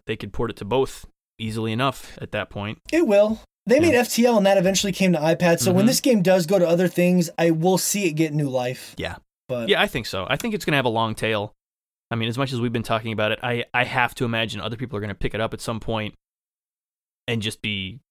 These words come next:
Speaker 1: you know, really surprised by,
Speaker 2: Mm-hmm.
Speaker 1: you know,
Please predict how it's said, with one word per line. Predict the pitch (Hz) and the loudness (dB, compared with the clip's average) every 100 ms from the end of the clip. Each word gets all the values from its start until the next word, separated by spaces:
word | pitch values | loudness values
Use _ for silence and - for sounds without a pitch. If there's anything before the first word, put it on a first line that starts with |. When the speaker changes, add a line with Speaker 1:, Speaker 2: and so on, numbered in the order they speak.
| _ _ - | _ _ -10
Speaker 1:
you | 120 | -8
know, | 85 - _ _ _ - _ _ _ _ _ - - | -6 -10 _ _ _ -20 _ _ _ _ _ -20 -8
really | 120 120 110 | -2 -2 -2
surprised | 120 - 123 131 101 - | -4 0 2 2 0 -6
by, | - 104 98 107 - _ _ _ _ | -4 -2 -2 -6 -14 _ _ _ _
Speaker 2:
Mm-hmm. | 127 135 147 160 220 | -10 -4 -2 0 0
Speaker 1:
you | 117 | -2
know, | 107 | -4